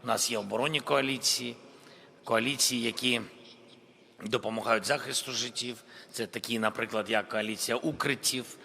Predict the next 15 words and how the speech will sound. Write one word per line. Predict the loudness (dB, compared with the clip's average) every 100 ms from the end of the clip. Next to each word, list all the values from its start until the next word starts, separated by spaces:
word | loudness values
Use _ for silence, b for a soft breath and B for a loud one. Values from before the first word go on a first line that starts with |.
| B B B B
Все | 4 6
має | 8 6 6
бути | 2 2 4
наповнено | 6 4 6 4 4 4 4
змістом | 4 2 4 4 4 0 0
і | 0
результатами. | 2 0 2 4 4 0 0
Якщо | 2 4 2 0
про | 0 -2
коаліцію | 2 2 2 -2 -2
заявлено, | 0 2 0 0 -4 -4 B B 2
має | 4 4
бути | 2 -2
помітно | -4 0 0 0 -2
людям, | 0 0 -2